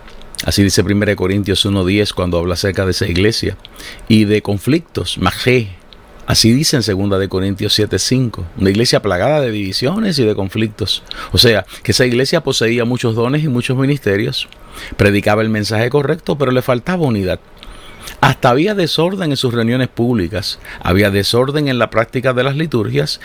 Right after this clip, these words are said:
y había confusión en el uso de los dones dados por el Espíritu Santo. La cena del Señor, en este contexto, es también un llamado a la unidad de la iglesia. La copa es el sello de esa unidad mediante el pacto sellado en la cruz del Calvario.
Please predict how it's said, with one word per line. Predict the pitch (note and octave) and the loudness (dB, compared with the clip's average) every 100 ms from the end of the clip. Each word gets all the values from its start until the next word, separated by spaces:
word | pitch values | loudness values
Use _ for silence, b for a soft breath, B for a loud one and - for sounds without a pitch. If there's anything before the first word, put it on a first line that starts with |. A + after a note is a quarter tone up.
| B | B
y | G#2+ | 2
había | A2 A2+ | 4 2
confusión | A2 G#2+ G#2 G#2 - B2 E3 | 0 -4 -4 -4 0 0 0
en | D#3+ | 0
el | A#2 | 0
uso | C3 - C3+ | 0 0 0
de | |
los | A2+ A2 | 0 0
dones | A#2+ D3 C3 | 0 0 0
dados | C#3 G#3+ F#3 | -2 -2 -4
por | - G2+ | -2 0
el | G2 | 0
Espíritu | - G2 F2+ | 0 -2 2
Santo. | - G2 F2+ F#2 F#2+ - B B B B B B B B B B - - | 2 2 0 -4 -10 -14 B B B B B B B B B B -16 2
La | A2 G#2+ G2 | 4 4 2
cena | C#3+ E3 F3 | 0 2 2
del | F#3 | 0
Señor, | - D3+ G#2+ F2+ - - | 0 -2 -2 -4 -8 -2
en | G2+ A#2+ | 2 2
este | C3+ A#2 | 2 0
contexto, | A2+ A#2+ G3+ - - F2+ - - - | 0 0 -2 -2 -2 -4 -8 -14 0
es | G2 | 0
también | - A2 G#2+ A2+ C3+ | 2 2 4 2 2
un | C#3 A2 | 0 0
llamado | G2+ G#2+ C#3+ E3+ D#3 | -2 0 -2 0 0
a | |
la | A#2+ | 2
unidad | A2 F#2 G2+ | 0 0 0
de | F#2+ | 0
la | F#2 | 0
iglesia. | E2+ E2 - G2+ G2 - - - B B B - | -2 -2 -2 -4 -8 -14 -20 -20 B B B -2
La | F2+ E2 E2+ | 2 2 2
copa | A2+ D3+ D3 G#2 A2+ | 2 2 2 -4 -4
es | - G2+ | -2 -2
el | G2+ | 0
sello | F#2+ - C#3+ E3+ C#3 | -2 0 0 2 0
de | C3 | 0
esa | - C3+ | 0 0
unidad | A2 G2 D#3+ - | 0 0 -2 -2
mediante | A2 G#2+ G2+ F#2 | 0 0 0 -4
el | F2 | -4
pacto | - D#3 - F3 | -2 -2 0 0
sellado | B2+ G#2 A#2 E3 D3+ | 2 2 0 0 -2
en | G#2+ | -2
la | |
cruz | F#2+ F2+ | -2 -2
del | F#2 F2 | -2 0
Calvario. | F#2 F#2 F#2+ G2 | 0 0 0 -2